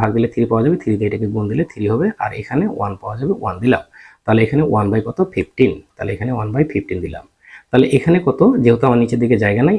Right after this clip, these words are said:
একটা লাইন আমি জাম্প করতে চাই, সেটা হচ্ছে থ্রি আর এ ওয়ান গুণ করব। যেহেতু আমার এখানে জায়গা নেই, একটা লাইন জাম্প করব,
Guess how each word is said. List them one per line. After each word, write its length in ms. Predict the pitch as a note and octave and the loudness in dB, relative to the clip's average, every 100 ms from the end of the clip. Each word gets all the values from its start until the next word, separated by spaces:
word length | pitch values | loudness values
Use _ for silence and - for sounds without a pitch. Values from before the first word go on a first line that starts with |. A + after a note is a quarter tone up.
| B2 | -2
একটা 140 | - A2+ | -4 -6
লাইন 140 | G#2+ G#2 | -6 -6
আমি 80 | G2+ | -4
জাম্প 160 | G#2 G#2 G2+ | -4 -4 -8
করতে 160 | G2+ A2 | -14 -4
চাই, 120 | G3 - | -2 -2
সেটা 160 | G#2 G2+ | -4 -6
হচ্ছে 160 | - B2 - | -6 -10 -4
থ্রি 160 | A2+ C#3 - | 2 2 2
আর 80 | G2+ F2+ A#2+ | -2 -2 -2
এ 20 | G2 | 0
ওয়ান 180 | A2+ A2 G2 | 2 0 -2
গুণ 120 | F#2 F#2 | -8 -10
করব। 160 | F#2 D#2 - - A#2+ | -10 -12 -14 -4 2
যেহেতু 180 | C3+ C3+ | 4 4
আমার 100 | A#2+ | 2
এখানে 160 | A#2 A#2+ A2 | 2 2 2
জায়গা 160 | G#2+ C3+ | 2 2
নেই, 80 | C#3 | 2
একটা 100 | G2+ G#2 | 0 -2
লাইন 120 | G#2 G2 | -4 -4
জাম্প 140 | G2+ G2 | -6 -2
করব, 140 | C3+ | 2